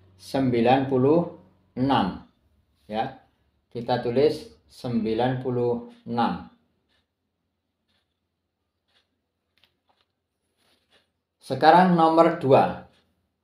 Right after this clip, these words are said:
Oke. Nomor dua kita nolkan dulu sebelum mengerjakan nomor dua. Nah, ini adalah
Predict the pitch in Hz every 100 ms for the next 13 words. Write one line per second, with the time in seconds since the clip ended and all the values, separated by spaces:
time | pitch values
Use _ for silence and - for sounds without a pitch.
0 | _ _ _ _ _ _ _ _ _ _
1 | _ _ _ _ _ _ _ _ _ _
2 | _ _ _ _ 110 - 120 98 - -
3 | _ _ _ _ _ - 107 139 156 143
4 | - 127 131 139 190 196 - _ _ _
5 | 127 123 123 123 117 120 123 113 123 180
6 | - - - - 113 120 120 123 117 117
7 | 113 104 131 127 113 104 - - 101 120
8 | - - _ _ _ _ _ _ - _
9 | _ _ _ _ - - - _ 90 92
10 | 101 120 117 113 -